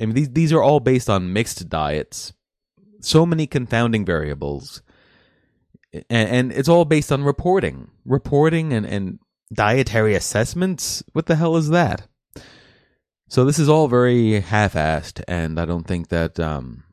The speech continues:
<laughs> they've done anything here. This is just another, uh, looks like a study of studies,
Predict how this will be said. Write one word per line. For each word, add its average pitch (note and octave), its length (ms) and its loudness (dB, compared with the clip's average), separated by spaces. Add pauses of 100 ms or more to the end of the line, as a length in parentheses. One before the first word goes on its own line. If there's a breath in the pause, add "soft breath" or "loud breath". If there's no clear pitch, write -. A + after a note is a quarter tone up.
(300)
<laughs> - 60 -14
they've A2 320 0 (160)
done G#2+ 180 0
anything F2 460 -2
here. D#2 340 -4 (140)
This G#2 180 -4
is - 80 -6 (140)
just A#2 180 -2
another, G#2 480 2 (1400 soft breath)
uh, C3 180 -4
looks D#3+ 220 0
like F3+ 140 2
a B2+ 40 0
study B2+ 440 0
of G#2 280 0
studies, D#2 800 -4